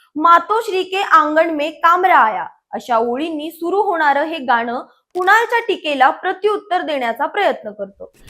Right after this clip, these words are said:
इतकंच नव्हे तर कुणालच्या गाण्यामुळे राज्यातील चौदा कोटी जनतेच्या भावना दुखावल्याचा आरोप करत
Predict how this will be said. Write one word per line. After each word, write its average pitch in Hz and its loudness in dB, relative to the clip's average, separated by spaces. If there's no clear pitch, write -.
इतकंच 453 0
नव्हे 370 -2
तर 370 -4
कुणालच्या 320 0
गाण्यामुळे 262 0
राज्यातील 240 -2
चौदा 247 2
कोटी 427 0
जनतेच्या 330 -4
भावना 254 -4
दुखावल्याचा 233 0
आरोप 320 -2
करत 240 -6